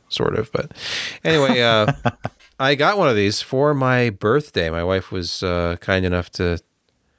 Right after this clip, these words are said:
get one of these for me on Amazon. I have it right behind me.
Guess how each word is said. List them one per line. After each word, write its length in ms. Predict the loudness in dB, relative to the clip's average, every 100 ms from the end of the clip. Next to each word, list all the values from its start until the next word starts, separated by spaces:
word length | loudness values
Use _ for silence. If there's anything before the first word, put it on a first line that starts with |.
| _ -4
get 140 | 0
one 100 | 2
of 40 | 2
these 120 | 2
for 180 | 2 2
me 80 |
on 120 | 4 4
Amazon. 480 | 4 4 4 2 0 -8 -6
I 40 | 0
have 80 | 2
it 20 |
right 140 | 2
behind 360 | 2 2 2 2
me. 260 | 0 -2